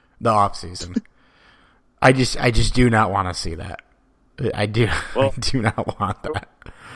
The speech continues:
Speaker 2: There's rumors swirling around that, uh, the forty-niners are considering, uh,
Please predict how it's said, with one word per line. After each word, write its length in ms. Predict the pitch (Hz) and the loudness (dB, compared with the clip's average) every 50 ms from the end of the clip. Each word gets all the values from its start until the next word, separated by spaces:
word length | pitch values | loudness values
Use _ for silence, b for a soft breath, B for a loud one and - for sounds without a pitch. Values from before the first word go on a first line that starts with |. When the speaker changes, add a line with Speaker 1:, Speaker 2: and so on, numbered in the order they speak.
| B B B B B | B B B B B
Speaker 2:
There's 220 | - 120 127 110 104 | 0 0 2 2 2
rumors 380 | 120 147 180 180 139 117 - | 0 0 2 0 0 -2 -2
swirling 400 | - 131 123 123 127 123 120 117 | 0 0 2 2 2 2 2 0
around 400 | 113 110 110 113 117 123 120 117 | 2 2 2 2 2 2 2 2
that, 300 | 110 107 107 101 - - | 4 2 2 2 0 0
uh, 420 | 113 107 107 104 104 104 104 104 104 _ _ _ _ _ _ _ _ _ _ _ _ _ _ _ - - _ _ - | 2 4 4 4 4 4 2 0 -2 _ _ _ _ _ _ _ _ _ _ _ _ _ _ _ -20 -20 _ _ -12
the 200 | - 120 117 110 | -2 0 0 0
forty-niners 800 | - - 147 143 139 127 117 120 127 151 156 143 127 120 107 113 | 2 2 2 4 4 2 2 2 2 2 2 0 0 0 0 2
are 200 | 110 113 113 104 | 2 2 2 0
considering, 840 | 104 - 127 117 107 - 131 123 113 113 110 110 110 107 107 107 104 | -2 -6 -8 -8 -4 -2 0 0 0 2 0 0 0 0 0 0 2
uh, 400 | 104 104 101 98 98 98 98 | 2 4 4 4 2 2 -2